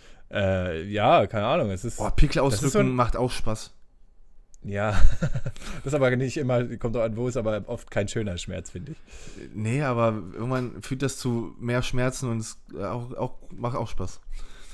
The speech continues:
Speaker 1: Weil du einen Erfolg hast im Nachhinein, das ist ja das, was
Speaker 2: Im
Speaker 1: was
Speaker 2: Zweifelsfall
Speaker 1: schön
Speaker 2: nicht.
Speaker 1: ist. Ach so, ja.
Speaker 2: Aber manchmal, äh, macht man das dann, mach ich das dann auch mit dem Messer. <laughs>
Speaker 1: Okay.
Speaker 2: <laughs>
Speaker 1: Mel hat,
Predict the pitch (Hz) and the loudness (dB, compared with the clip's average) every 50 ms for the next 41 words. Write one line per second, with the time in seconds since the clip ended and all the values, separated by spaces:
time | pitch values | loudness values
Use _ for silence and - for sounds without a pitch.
0 | - - - - - - - - - - - - - - 110 135 147 147 139 123 | -12 -12 -12 -12 -12 -14 -14 -14 -16 -16 -16 -14 -6 2 4 4 6 6 4 4
1 | 117 110 101 - - 143 139 139 135 - - 101 - - 98 92 95 101 104 92 | 2 0 -4 0 4 4 6 6 4 2 0 -2 -2 -4 -6 -4 -2 -2 -2 -2
2 | 95 87 85 80 76 - - 92 90 - - 87 - 82 80 78 78 80 - - | -4 -6 -8 -10 -10 -8 -8 -8 -8 -8 -8 -10 -8 -8 -8 -6 -6 -8 -8 -8
3 | - 90 85 - - 107 110 - 123 123 131 139 139 - - 156 156 165 180 - | -10 -10 -8 -6 -6 -6 -4 -2 0 0 0 0 0 0 0 0 2 0 0 -2
4 | - - - - - - - - - - - - - - - - - - - - | -4 -8 -12 -14 -16 -16 -18 -18 -18 -18 -20 -20 -20 -20 -20 -20 -20 -20 -20 -20
5 | - - - - - - - - - 101 - - 113 95 87 85 85 - - - | -20 -20 -20 -20 -20 -20 -20 -16 -12 -8 -6 -4 -4 -4 -4 -8 -10 -10 -8 -8
6 | - - - - 113 120 131 135 135 139 135 151 180 - - 185 185 143 123 - | -8 -8 -8 -4 0 4 4 4 4 4 4 4 4 6 8 8 8 6 4 0
7 | 76 - - - 113 - - - - 123 131 131 139 151 156 - 156 151 147 143 | -6 -10 -12 -12 -12 -12 -12 -12 -10 -10 -4 0 0 0 2 2 2 2 2 2
8 | - 151 143 95 131 131 143 131 143 135 139 131 123 143 135 110 95 92 98 98 | 0 -2 -4 -2 0 0 0 0 0 -2 -4 -4 -2 -2 -2 -2 -2 -2 -2 -4
9 | - 101 95 95 - - - - - - - - - - - - - - - - | -4 -6 -6 -6 -8 -10 -10 -12 -14 -16 -14 -14 -14 -12 -12 -14 -14 -14 -16 -16
10 | - - - - - - - - - - - - 202 247 269 240 185 135 110 95 | -16 -18 -18 -18 -14 -8 -6 -6 -6 -2 2 4 6 8 8 8 8 6 4 2
11 | 85 160 - - - - - - - - 196 - - 208 - - 254 - - - | 6 10 12 12 12 12 10 10 10 8 8 8 8 8 8 8 6 6 6 6
12 | 339 - - 403 - - | 6 6 6 4 4 4